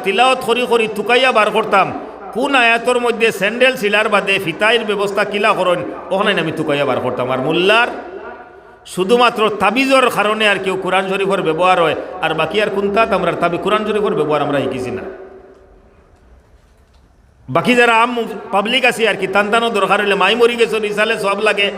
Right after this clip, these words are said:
ঠিকাত ফোড়াও, বিপদগ্রস্ত হয়ে গেছি গিয়া", বা মেসাবে তাবিজ দেন, ও তাবিজও লাগে না। আমার কথা কইয়া রাখি, সারা মেসাব ওখানোর কথা নাই।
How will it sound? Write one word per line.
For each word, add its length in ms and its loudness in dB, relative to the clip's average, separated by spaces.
ঠিকাত 320 0
ফোড়াও, 280 2
বিপদগ্রস্ত 640 2
হয়ে 140 6
গেছি 260 0
গিয়া", 220 2
বা 140 4
মেসাবে 420 2
তাবিজ 340 0
দেন, 240 0
ও 100 -8
তাবিজও 380 0
লাগে 200 2
না। 80 2
আমার 200 4
কথা 200 0
কইয়া 200 0
রাখি, 260 -2
সারা 220 0
মেসাব 320 0
ওখানোর 220 -2
কথা 200 -2
নাই। 160 -6